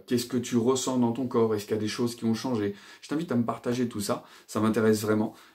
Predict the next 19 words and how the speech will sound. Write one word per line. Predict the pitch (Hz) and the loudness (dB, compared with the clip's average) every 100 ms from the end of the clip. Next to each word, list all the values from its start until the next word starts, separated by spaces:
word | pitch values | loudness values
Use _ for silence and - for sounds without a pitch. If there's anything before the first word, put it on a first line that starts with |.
| - | -4
Et, | 101 101 | 2 4
euh, | 98 95 92 92 - | 4 2 2 0 -2
et | |
puis | 101 120 | -2 0
bah, | 101 98 | 0 0
on | 95 92 | 0 -2
pourra | 95 101 107 101 104 | -2 0 0 0 -2
échanger | 101 107 107 117 | -2 0 2 2
à | 107 | 2
ce, | 101 98 95 - | 0 0 0 0
à | |
ce | - | -4
sujet-là, | 113 117 117 | 0 2 0
quoi. | 92 110 101 | 0 -2 -2
Pourquoi | 104 - 104 | -4 -4 0
pas ? | 117 | 0
Tu | - | 0
vas | |
m-, | 101 | 0